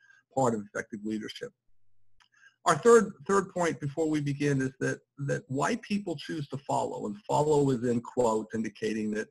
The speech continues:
that's kind of a difficult word to use when we talk about leadership, but why people participate in organizations or teams or groups, do what the leader asks them to do, may not always be directed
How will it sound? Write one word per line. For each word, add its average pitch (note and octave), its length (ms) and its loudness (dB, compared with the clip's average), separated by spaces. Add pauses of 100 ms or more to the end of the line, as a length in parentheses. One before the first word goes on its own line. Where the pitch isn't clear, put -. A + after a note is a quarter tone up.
(420)
that's C3+ 220 -10
kind D#3 100 2
of C#3 80 4
a A2+ 80 -2
difficult A#2+ 480 -2
word A2 280 0
to A2 40 -2
use G#2+ 280 0
when G#2+ 100 -4
we G#2 60 -2
talk G#2 260 -8
about G#2 260 -6
leadership, G#2+ 540 -8
but - 80 -6 (380)
why E3+ 260 4
people D#3+ 640 -4 (420)
participate C#3 960 -2 (120)
in C3+ 600 2 (380)
organizations B2 760 0
or A2+ 80 -4
teams B2 460 -2
or A#2 80 -4
groups, A#2 460 -2 (800)
do D3 200 6
what E3+ 140 0
the D3+ 80 2
leader C3+ 420 2 (100)
asks B2 480 -2
them A#2+ 440 -2
to A#2+ 80 -4
do, A2 500 -2 (540)
may D#3 320 2
not A3 300 4
always D#3+ 440 -2
be D3+ 160 -6
directed A#2+ 480 -4